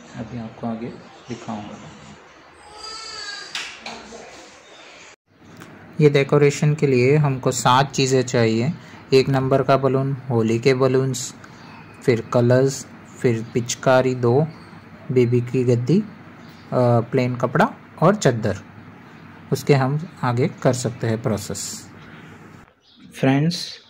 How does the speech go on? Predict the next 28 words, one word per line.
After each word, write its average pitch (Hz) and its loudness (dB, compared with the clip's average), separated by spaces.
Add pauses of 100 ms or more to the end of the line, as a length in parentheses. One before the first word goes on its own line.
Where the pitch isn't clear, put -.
(280)
मेरी 123 -2
बिटिया 123 4
का 131 0 (920)
first 135 2
month 131 4
birthday 127 4
है, 156 4 (460)
उसका 127 6
आज 123 4
हम 127 2
decoration 123 4
करने 127 4
वाले 123 4
हैं। 135 -2 (1040)
उसके - 4
लिए 135 6 (500)
मैंने 127 2
होली 139 6
theme 131 2
पसंद 123 2
की 127 0
है 170 2
क्योंकि 135 0
होली 120 4
का 123 2
त्यौहार 120 4
है 127 4
आज 156 -4